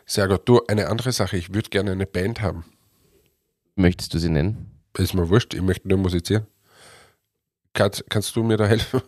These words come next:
Speaker 1: <laughs> Oder könnt ihr da draußen vielleicht, wenn irgendwer, was braucht, ich kann nix, also außer ein bisschen Gitarre spielen,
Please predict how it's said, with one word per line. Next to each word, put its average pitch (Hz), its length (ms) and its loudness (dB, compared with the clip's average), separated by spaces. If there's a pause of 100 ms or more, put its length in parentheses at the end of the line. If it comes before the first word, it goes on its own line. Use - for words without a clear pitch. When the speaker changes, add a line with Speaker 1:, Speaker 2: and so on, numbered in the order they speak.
(200)
Speaker 1:
<laughs> - 260 -6
Oder 113 200 4
könnt 120 320 2
ihr 117 160 2
da 110 100 4
draußen 110 380 2
vielleicht, 95 360 -4
wenn 95 140 -2
irgendwer, 113 540 2 (360)
was 131 180 2
braucht, 92 220 2
ich - 280 0
kann 127 360 2 (100)
nix, - 400 2
also 101 240 4
außer 107 280 2
ein 98 60 -6
bisschen 104 420 2
Gitarre 101 360 0
spielen, 139 260 -4